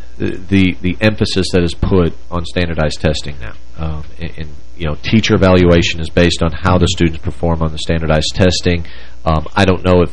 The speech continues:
you know, what else may factor in there, but there is a great deal of emphasis now on the testing. Give us your thoughts on that. Y-, you hear oftentimes, you know, that, you know, it,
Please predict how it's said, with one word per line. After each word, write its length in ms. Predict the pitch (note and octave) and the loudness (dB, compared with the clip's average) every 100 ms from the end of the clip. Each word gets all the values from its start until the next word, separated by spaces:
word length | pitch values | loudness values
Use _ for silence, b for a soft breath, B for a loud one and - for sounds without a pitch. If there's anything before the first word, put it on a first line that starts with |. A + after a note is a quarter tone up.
| - | -4
you 140 | G2 F#2 | -2 0
know, 120 | E2 | 4
what 200 | F#2+ - | 2 4
else 280 | F#2+ F#2 - | 2 0 -2
may 140 | F2+ | -4
factor 420 | E2+ F2+ E2+ - | -2 -2 -2 0
in 120 | F2+ F#2 | 0 2
there, 140 | E2+ | 2
but 180 | D#2 F2 | 2 2
there 120 | F2+ | 4
is 180 | G#2 F#2+ | 4 4
a 60 | F2 | 4
great 240 | F#2+ F#2 | 4 4
deal 160 | F2+ E2 | 2 0
of 100 | D2+ | 2
emphasis 520 | F#2+ E2+ E2 E2+ D#2+ | 2 2 -2 0 -2
now 240 | F2 E2 - | 0 -2 0
on 300 | F#2 G2 F#2+ | 0 2 0
the 80 | E2+ | -2
testing. 460 | - E2+ - C#2 - B B B B A2 | 0 0 0 -6 -8 B B B B 2
Give 220 | B2 D3+ | 4 6
us 200 | E3 - | 4 4
your 140 | A2 | 4
thoughts 420 | F#2 G2 F#2+ F#2+ F#2 | 4 4 4 4 0
on 200 | F2 E2 | -2 0
that. 320 | F2 E2 D#2+ | 0 0 0
Y-, 140 | A2 A2 | -2 0
you 180 | B2 G2+ | 2 4
hear 240 | C3 E3 | 6 6
oftentimes, 720 | A#2 A2 G2 F2 G2+ G2 F#2 - B B | 6 2 -2 0 2 2 0 -6 B B
you 120 | G#2 | 0
know, 220 | G2+ F#2+ F#2+ G2+ | 2 4 2 2
that, 320 | G#2+ G2 - - - - - | 4 4 0 -6 -6 -8 -2
you 140 | A2+ | 0
know, 140 | F#2+ F2+ | 0 0
it, 180 | D#2+ D2 | -4 -6